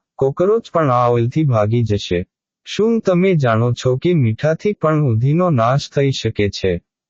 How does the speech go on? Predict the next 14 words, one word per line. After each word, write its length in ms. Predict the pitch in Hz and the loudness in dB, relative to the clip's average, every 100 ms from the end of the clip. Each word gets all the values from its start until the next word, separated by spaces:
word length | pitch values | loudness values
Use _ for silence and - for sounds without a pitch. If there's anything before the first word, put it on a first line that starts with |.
| _ _ _ _ _ | _ _ _ _ _
વિશ્વાસ 580 | 127 151 - 220 226 - | 0 0 0 0 0 0
નહીં 380 | 127 127 165 151 | 0 2 2 2
આવે 260 | 110 120 | 2 0
પણ 320 | 127 156 196 | 0 0 0
બે 180 | 175 123 | 2 0
ત્રણ 340 | 123 143 175 196 | 0 0 0 0
દિવસ 380 | 135 117 127 | 2 2 0
સુધી 480 | 131 - 131 127 170 | -2 -2 0 2 2
ઉધઈવાળી 600 | 185 117 127 127 113 139 | 2 0 0 2 2 2
જગ્યા 400 | 143 113 110 139 | 2 0 0 0
પર 260 | 156 151 151 | 0 0 0
મીઠું 460 | 131 110 - 143 135 | 2 0 -2 0 2
નાખી 360 | 101 98 127 | 0 -2 -2
દો. 300 | 110 92 87 | 0 0 -2